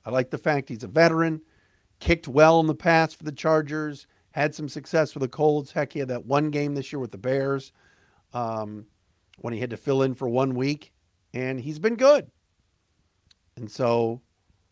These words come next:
um, this is finally just a breath of fresh air and a little bit of a relaxer for this organization, knowing they've got somebody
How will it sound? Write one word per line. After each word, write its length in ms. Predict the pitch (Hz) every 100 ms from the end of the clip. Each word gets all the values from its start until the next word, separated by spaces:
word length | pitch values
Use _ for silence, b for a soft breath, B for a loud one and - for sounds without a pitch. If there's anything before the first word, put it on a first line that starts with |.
| _ _
um, 460 | 107 104 104 104 120
this 160 | - -
is 140 | 120
finally 800 | - - 120 151 156 98 65 - _ _ _
just 260 | - 120 120
a 100 | 98
breath 460 | 87 110 127 143
of 120 | 165 -
fresh 320 | 143 127 -
air 380 | 120 120 113 -
and 80 | 107
a 40 | 104
little 180 | 127
bit 100 | 139
of 80 | 113
a 100 | 101
relaxer 800 | 90 95 92 120 247 - - - _
for 120 | 101
this 180 | 101 127
organization, 680 | 127 110 95 131 - 107
knowing 440 | 143 185 160 92 95 b b b -
they've 160 | 135
got 220 | 143 143
somebody 580 | - 160 190 127 98 151